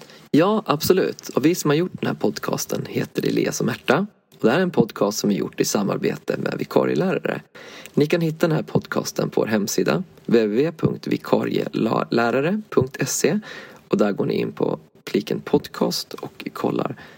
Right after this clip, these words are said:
eh, för lärare. Till den här podcasten finns det arbetsmaterial som ni också hittar på en hemsida. Ni loggar in och ni använder er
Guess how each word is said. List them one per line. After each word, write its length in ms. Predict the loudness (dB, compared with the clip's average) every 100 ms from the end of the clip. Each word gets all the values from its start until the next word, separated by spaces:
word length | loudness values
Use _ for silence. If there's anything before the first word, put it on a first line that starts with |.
| -12
eh, 140 | -4 -4
för 260 | -2 -4 0
lärare. 560 | -2 0 0 0 0 -2 -14 _ _ _ -20 -20 -20 _ 4
Till 200 | 4 4
den 100 | 0
här 160 | -4 -2
podcasten 640 | 0 0 -2 -4 -2 -2
finns 180 | -2 -4
det 80 | -2
arbetsmaterial 920 | 0 0 0 -2 -2 0 0 0 -2 -4
som 180 | 0 0
ni 60 |
också 300 | 0 -2 0
hittar 400 | 0 -2 -6 -6
på 180 | -4 -4
en 60 | -4
hemsida. 460 | -6 -4 -2 -4 -8 -14 -18 -20 _
Ni 100 | 2
loggar 280 | 4 2 2
in 300 | 2 2 -2 -6
och 140 | -2 2
ni 60 |
använder 400 | 2 2 0 2
er 160 | 0